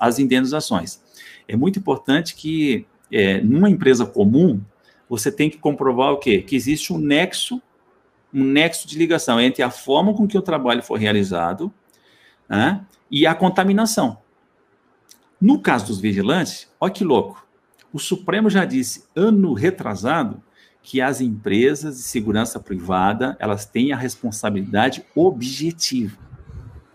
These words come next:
O que que significa assim? Vamos traduzir. Responsabilidade objetiva. É que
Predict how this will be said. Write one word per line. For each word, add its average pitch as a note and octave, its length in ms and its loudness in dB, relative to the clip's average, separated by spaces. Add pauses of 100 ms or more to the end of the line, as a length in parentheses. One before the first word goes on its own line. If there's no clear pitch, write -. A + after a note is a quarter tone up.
(360)
O - 40 -20
que - 120 -4
que E3 80 -8
significa D3+ 520 -2
assim? G2+ 240 0
Vamos B2 180 0
traduzir. A2+ 640 -2
Responsabilidade A2+ 720 -2
objetiva. G#2+ 560 -4 (800)
É C3 120 2
que C3+ 420 0